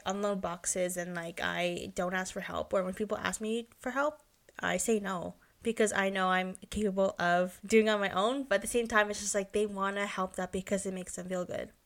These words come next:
Or they just want the shit done <laughs> right away. But I don't know. It's just, okay. Yeah. I, uh, there's so much things I can say about acts of service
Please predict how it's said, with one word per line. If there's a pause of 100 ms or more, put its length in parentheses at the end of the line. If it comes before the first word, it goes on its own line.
(120)
Or
they
just
want
the
shit
done (260)
<laughs>
right
away.
But (400)
I
don't
know.
It's
just, (160)
okay. (400)
Yeah. (140)
I,
uh, (420)
there's
so
much
things
I
can
say
about
acts
of
service